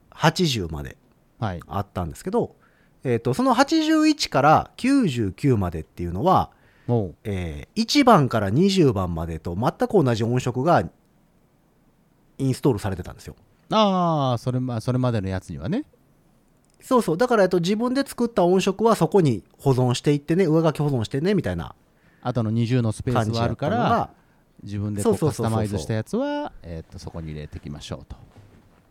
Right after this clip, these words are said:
Speaker 1: うん。で、四千エスダブリューになった時に、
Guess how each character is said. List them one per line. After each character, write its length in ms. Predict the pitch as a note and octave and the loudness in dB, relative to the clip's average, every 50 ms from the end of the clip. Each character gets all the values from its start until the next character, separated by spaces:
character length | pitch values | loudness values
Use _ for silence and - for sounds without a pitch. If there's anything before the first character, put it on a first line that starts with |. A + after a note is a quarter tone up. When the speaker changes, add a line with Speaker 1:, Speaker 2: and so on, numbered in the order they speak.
| _ _ _ _ - | _ _ _ _ -2
Speaker 1:
う 60 | F#3+ | 0
ん。 220 | F#3 D3+ G#2 D2 - - _ _ _ | 2 2 0 -2 -6 -14 _ _ _
で、 140 | - A#3+ B3+ | -8 -6 -4
四 220 | A3+ A3+ A#3+ C4 B3+ | -2 -2 -2 -2 -2
千 160 | - C4+ C4+ | -2 0 0
エ 80 | C#4 C#4 | 0 0
ス 100 | - C#4+ | 0 2
ダ 180 | C4 C#4+ C#4+ | 2 4 4
ブ 180 | C4+ C4+ C4 A#3+ | 4 2 0 0
リ 120 | G#3+ G3+ | 0 2
ュ 200 | F3+ E3+ E3 D#3 | 2 4 4 2
ー 20 | D3+ | 2
に 160 | C#3+ C#3+ C#3 | 0 0 0
な 180 | C3+ B2+ B2+ B2+ | 0 0 -2 -2
っ 40 | |
た 200 | B2+ _ - C3+ | -4 _ -4 -4
時 380 | C3 - C#3 C3 C3 - B2+ A#2+ | -2 -2 -4 -4 -4 -6 -6 -4
に、 460 | D3 G3 A#3 B3+ A#3 F3 B2+ F#2+ - | -4 -2 -2 -2 0 0 -2 -2 -6